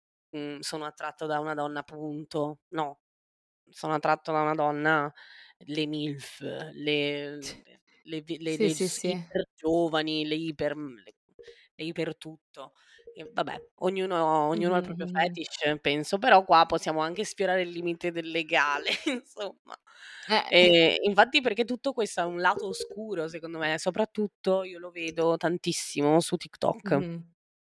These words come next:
Speaker 1: Su
Speaker 2: Mh.
Speaker 1: TikTok c'è più di una, un person-, persona, più di un personaggio abbastanza particolare, ce n'è uno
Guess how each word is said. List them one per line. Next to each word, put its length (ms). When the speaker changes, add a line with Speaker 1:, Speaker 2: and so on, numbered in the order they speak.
Speaker 1:
Su 160
Speaker 2:
Mh. 0
Speaker 1:
TikTok 600
c'è 220
più 220
di 120
una, 340
un 220
person-, 480
persona, 400
più 160
di 40
un 120
personaggio 880
abbastanza 580
particolare, 840
ce 160
n'è 140
uno 580